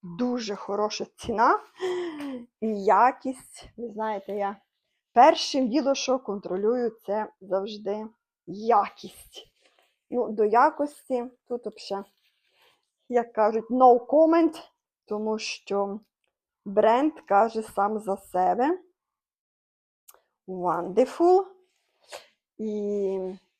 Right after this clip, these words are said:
якість гарна. Ви знаєте, тільки торкаєшся до якості балона, і тобі все сказано.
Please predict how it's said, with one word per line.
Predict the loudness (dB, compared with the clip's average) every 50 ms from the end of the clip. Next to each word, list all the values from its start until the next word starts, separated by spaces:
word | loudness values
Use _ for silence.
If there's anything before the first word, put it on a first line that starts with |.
| _ _ _ _ _ _ _ _ _ _ _ _ _ _ _ _ _ _ _
якість | -8 -2 -2 -2 -2 -4 -10 -18 -16 -16
гарна. | -14 -14 -14 -14 -14 -14 -14 -14 -14 -14 -18 _ _ _ _ _ _ _ _ _ _ _ _ _ _ _ _
Ви | -14 -14
знаєте, | -12 _ -4 -4 -4 -4 -6 -8 -10
тільки | -10 -14 -10 -10 -8
торкаєшся | -6 -6 -10 -4 0 2 4 4 2 0 -4 -6 -6 -6
до | -4 -2 -2 -2 0 -2 -4 -6 -10 -12 -14 _
якості | 0 0 0 0 -2 -14 -16 -16 _ -8 -6
балона, | -2 -2 -2 0 2 0 0 0 0 0 0 -2 -2 -4 -10 _ _ _ _ _ _ _ _ _ _ _ _
і | -4 -2 -2 -2 -2
тобі | _ -6 -6 -4 -6
все | -6 -8 -6 -2 -2 -2
сказано. | -2 -6 -16 _ -4 -4 -4 -4 -8 -10 -10 -8 -8 -10 -10